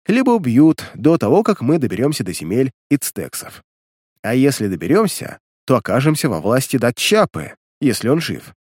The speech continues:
или дьяволов-жрецов в красных одеяниях, которые немедленно убьют нас. Нет, это не подходит.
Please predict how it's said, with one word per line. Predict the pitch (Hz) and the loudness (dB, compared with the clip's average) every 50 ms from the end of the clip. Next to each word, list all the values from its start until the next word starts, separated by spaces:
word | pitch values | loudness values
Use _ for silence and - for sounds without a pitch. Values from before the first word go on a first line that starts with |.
| _ | _
или | - 156 151 131 123 110 | 0 2 4 4 2 0
дьяволов-жрецов | 85 92 110 123 123 127 131 135 123 - 95 90 110 120 156 - - - 208 156 - - - | 0 0 0 2 4 4 4 2 0 -2 -4 -2 0 0 0 0 0 0 2 2 0 -2 -6
в | - | -4
красных | - 123 127 110 - - - - | -2 -2 -2 -2 -4 -6 -8 -6
одеяниях, | 123 131 175 185 156 107 71 65 - - - - _ _ _ | -4 -2 0 0 0 0 -2 -4 -10 -16 -18 -20 _ _ _
которые | - 160 143 - 131 123 120 | -2 -2 0 2 2 2 2
немедленно | 117 120 123 120 123 120 104 107 113 110 113 110 107 - _ _ - | 2 2 2 2 2 0 0 -2 -2 0 -2 -2 -4 -6 _ _ -2
убьют | 151 160 185 180 123 92 73 - | -2 0 0 0 -2 -4 -6 -10
нас. | - - - - - - _ _ _ _ _ _ _ _ _ | -14 -16 -16 -16 -18 -20 _ _ _ _ _ _ _ _ _
Нет, | - 101 117 139 151 120 - - - - _ _ _ _ - | -4 0 2 2 2 2 0 -4 -12 -20 _ _ _ _ -4
это | 175 185 - | -4 -2 -2
не | 175 170 | -2 -2
подходит. | 156 165 170 - - - 139 98 - - - _ | 0 -2 -2 -4 -4 -4 -4 -4 -4 -6 -14 _